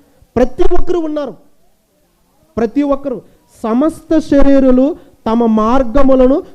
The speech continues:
చెరిపివేసుకొని ఉండిరి. వాళ్ళ బ్రతుకులన్నీ పాడు చేసుకుంటున్నారంట. ప్రతి ఒక్కరునంటండి. ఏంటి ఇదండి ఈరోజు ప్రపంచంలో ఎనిమిది వందల కోట్లకు పైగా ఉన్నటువంటి ప్రపంచ ప్రజల యొక్క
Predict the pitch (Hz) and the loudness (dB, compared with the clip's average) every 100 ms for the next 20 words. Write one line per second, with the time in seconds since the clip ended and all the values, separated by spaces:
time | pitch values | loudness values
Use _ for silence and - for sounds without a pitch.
0 | _ - 220 220 269 277 262 254 254 - | _ 0 2 2 0 0 2 2 2 0
1 | 247 247 247 226 233 226 220 220 226 247 | -2 0 0 0 0 0 2 2 0 -4
2 | 247 240 220 151 _ - 170 185 180 185 | -6 -10 -14 -18 _ -16 -12 -10 -10 -12
3 | 240 233 233 294 349 294 269 254 254 - | -10 -6 -2 -2 -2 -6 -6 -6 -8 -10
4 | 226 233 214 185 180 - _ _ _ _ | -10 -10 -10 -12 -16 -20 _ _ _ _
5 | _ _ _ _ _ _ - - - 349 | _ _ _ _ _ _ -20 -14 -2 0
6 | 349 349 320 285 254 233 220 381 _ _ | 4 2 0 -4 -6 -8 -10 -14 _ _
7 | _ _ _ _ _ _ _ 131 170 190 | _ _ _ _ _ _ _ -10 -10 -10
8 | 151 147 175 190 190 185 _ _ _ _ | -10 -4 -2 -2 -4 -8 _ _ _ _
9 | _ _ - 160 170 185 226 196 202 190 | _ _ -10 -4 0 2 0 0 -2 -4
10 | 269 - _ _ _ 175 185 185 269 254 | -6 -18 _ _ _ -4 -4 -2 -4 -2
11 | 269 254 240 269 208 214 247 254 247 247 | 0 2 4 2 2 2 0 0 0 0
12 | 240 233 214 220 226 254 254 - 233 233 | -4 -6 -6 -6 -4 -4 -4 -2 0 2
13 | 240 226 226 220 214 208 214 185 180 240 | 0 0 -2 -2 -4 -4 -6 -6 -4 -6
14 | 247 254 226 190 180 180 233 240 226 208 | -6 -6 -6 -4 -2 -2 -2 0 -2 -4
15 | - | -12